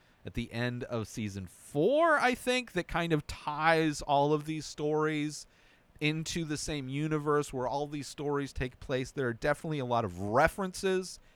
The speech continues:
in this season of episodes, uh,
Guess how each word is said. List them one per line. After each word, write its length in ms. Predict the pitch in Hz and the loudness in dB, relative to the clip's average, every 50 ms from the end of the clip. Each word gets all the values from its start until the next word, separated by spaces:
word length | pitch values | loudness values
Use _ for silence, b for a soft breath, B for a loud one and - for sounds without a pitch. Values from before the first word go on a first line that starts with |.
| b b b b - | b b b b -2
in 280 | 160 160 180 202 208 202 | 0 0 2 0 0 0
this 180 | 202 208 196 | 0 0 -2
season 680 | - - - 185 185 190 170 170 190 185 180 180 180 b b b b b b b b b b _ _ - | -2 -6 -6 -6 -4 -4 -4 -2 -2 -2 -2 -4 -8 b b b b b b b b b b _ _ 4
of 300 | 151 151 156 139 143 - - - | 6 6 6 6 2 -6 -2 0
episodes, 920 | 151 151 - 170 151 - - 180 170 165 165 165 165 160 151 - - - - b b b b b b - | 0 2 2 0 -2 0 2 2 4 6 6 4 4 2 -4 -8 -12 -14 -16 b b b b b b -16
uh, 80 | - | -16